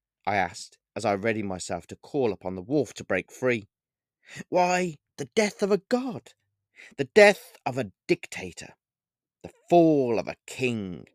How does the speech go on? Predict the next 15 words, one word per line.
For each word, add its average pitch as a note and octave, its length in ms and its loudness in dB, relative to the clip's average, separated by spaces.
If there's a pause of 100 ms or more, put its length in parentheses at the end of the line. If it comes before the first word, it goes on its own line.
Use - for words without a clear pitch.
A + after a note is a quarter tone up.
(760)
The D#3 80 -2
king B3 320 8
is A3+ 120 4
dead, F3+ 500 6 (220)
the - 100 -12
king A#3+ 400 4
is A3+ 120 0
dead, D3+ 440 4 (480)
long E3+ 560 0
live D3+ 360 0
the A#2 100 -6
king," F#2+ 640 -10 (560)
said F#2+ 180 -10
Vanguard E2 640 -8
exuberantly F#2 680 -8